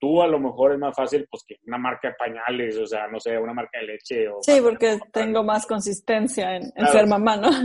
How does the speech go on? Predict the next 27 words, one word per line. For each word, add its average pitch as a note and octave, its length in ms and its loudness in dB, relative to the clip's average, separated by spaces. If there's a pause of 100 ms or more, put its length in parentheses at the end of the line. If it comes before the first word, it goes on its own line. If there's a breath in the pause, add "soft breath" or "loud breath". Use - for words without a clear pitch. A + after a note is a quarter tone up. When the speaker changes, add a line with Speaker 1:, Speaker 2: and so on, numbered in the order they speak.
(120)
Speaker 1:
Es A#3+ 140 4 (100)
que D4 80 0
hay C#3+ 80 -2
muchas C3+ 300 -4
mamás B2+ 440 -2
que A#2 140 -10
quieren A#2 300 -6
consejos. A3 560 0
Speaker 2:
Ajá. - 80 -6 (680)
Speaker 1:
Este, A2+ 320 -6
entremos C#3 360 0
más E3 180 0
en, E3 200 -4
en, C3 200 -8
en B2+ 140 -12
tus A#2 120 -10
redes. C3 400 0
¿Qué, C3 220 -6 (200)
eh, C3 240 -8 (180)
cómo E3 240 -4
definirías C#3 580 -4
tú, C#3+ 380 0 (540)
Mamá A#2 320 -2
es B2+ 100 -4
Complicada, A#2 580 -6
tu - 140 -10
contenido? G#2+ 500 -10